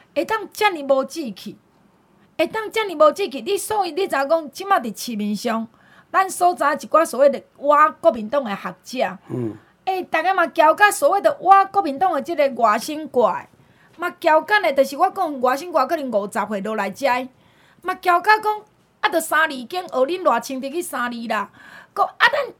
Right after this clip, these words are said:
Speaker 1: 国民党遮软骨遮无路用，你听你要创啥？
Speaker 2: 嗯。
Speaker 1: 规支副会长来啦，规支线线的吼，顶，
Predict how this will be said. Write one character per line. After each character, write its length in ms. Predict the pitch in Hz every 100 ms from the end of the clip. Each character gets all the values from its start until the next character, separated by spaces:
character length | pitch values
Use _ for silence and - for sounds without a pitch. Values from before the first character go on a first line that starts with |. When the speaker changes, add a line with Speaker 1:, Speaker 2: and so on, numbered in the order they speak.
| _ -
Speaker 1:
国 160 | 480 370
民 180 | 320
党 100 | 440 453 359
遮 120 | 480 480
软 240 | 403 427 415
骨 180 | - 359
遮 160 | - 427
无 200 | 330 320
路 180 | 269 269
用， 140 | 339
你 60 | 415
听 200 | - 233
你 60 |
要 140 | 285 320
创 200 | 349 262
啥？ 280 | 214 147 - _ _ _ _ -
Speaker 2:
嗯。 240 | 131 107 -
Speaker 1:
规 200 | - 427
支 260 | 349 277 -
副 60 | -
会 380 | 466 453 415 -
长 140 | 294
来 220 | 277 214
啦， 240 | 220 196 180 _ _ _ _ _ _ _
规 160 | 415 415
支 140 | 339
线 260 | - - 466 370
线 160 | 349 269
的 160 | 240
吼， 160 | 285 254
顶， 340 | - 262 269